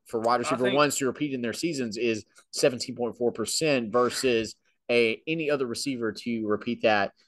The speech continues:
Speaker 1: or grow into that position being eighty-three point seven percent.
Speaker 2: I think Allen Robinson is a really good, if you read anything from training camp, he's been a stud. He is a younger, more athletic,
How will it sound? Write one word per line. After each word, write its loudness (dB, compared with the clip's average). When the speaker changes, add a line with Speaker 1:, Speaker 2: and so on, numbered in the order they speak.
Speaker 1:
or 0
grow 6
into -4
that 2
position -6
being 0
eighty-three 0
point -6
seven 4
percent. 0
Speaker 2:
I 0
think -2
Allen 8
Robinson 4
is 2
a 0
really 0
good, 0
if -2
you 4
read 6
anything 2
from -10
training 2
camp, -4
he's 0
been 2
a 0
stud. 0
He 4
is 4
a 4
younger, 2
more 2
athletic, 0